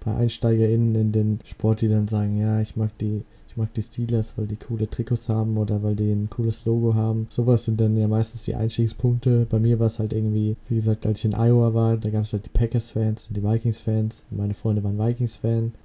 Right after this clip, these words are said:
Seitdem bin ich Vikings-Fan und hab da halt irgendwie auch noch dri-, noch nie drüber nachgedacht, obwohl die Vikings irgendwie gerade ein Team sind. Weiß nicht, ob das auch so, so Fanbase-spezifisch ist, aber die Fanbase stellt sich immer halt sehr,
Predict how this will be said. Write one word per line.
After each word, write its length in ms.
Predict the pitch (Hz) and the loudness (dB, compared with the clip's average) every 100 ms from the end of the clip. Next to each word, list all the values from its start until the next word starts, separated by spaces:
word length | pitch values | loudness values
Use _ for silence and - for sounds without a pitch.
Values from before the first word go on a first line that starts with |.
| - | -8
Seitdem 340 | - 110 120 117 | -2 2 2 4
bin 120 | 117 | 2
ich 140 | 110 | 0
Vikings-Fan 540 | 110 113 117 - 113 110 | -2 0 0 0 0 2
und 160 | 107 | 2
hab 140 | 110 - | 0 2
da 100 | 107 | 0
halt 140 | 104 | 2
irgendwie 300 | 110 107 104 | 0 0 0
auch 160 | 107 101 | 0 -2
noch 120 | 110 | -2
dri-, 240 | - - 117 | -4 -4 -2
noch 220 | 120 110 | -2 0
nie 180 | 120 117 | 2 2
drüber 280 | 113 117 113 | 0 2 2
nachgedacht, 640 | 107 113 113 110 110 - - - - | 2 0 -2 -2 -4 -6 -20 -20 -10
obwohl 220 | 117 110 110 | -6 0 0
die 140 | 110 | 0
Vikings 400 | 110 113 117 107 | -2 0 -2 -2
irgendwie 180 | 110 107 | -4 -4
gerade 240 | 110 110 | -2 0
ein 120 | 110 | 0
Team 260 | - 120 113 | 0 0 0
sind. 320 | 110 110 107 - _ | 0 -2 -4 -12 _
Weiß 220 | - 110 - | 0 0 2
nicht, 80 | |
ob 80 | 113 | -2
das 140 | - 110 | -2 -2
auch 160 | 113 | -2
so, 200 | - 110 | -2 -2
so 80 | 107 | -2
Fanbase-spezifisch 1040 | - 117 117 113 107 - 107 120 113 117 117 | 0 2 4 2 0 -4 -6 -2 -2 0 0
ist, 260 | 120 - | -2 -2
aber 180 | 113 107 | -2 0
die 80 | 107 | -2
Fanbase 500 | - 107 107 107 - | -2 -2 0 -2 -2
stellt 220 | - 110 | -2 -2
sich 140 | - | -2
immer 140 | 110 107 | 0 2
halt 120 | 107 | 0
sehr, 380 | - 107 107 | 2 2 2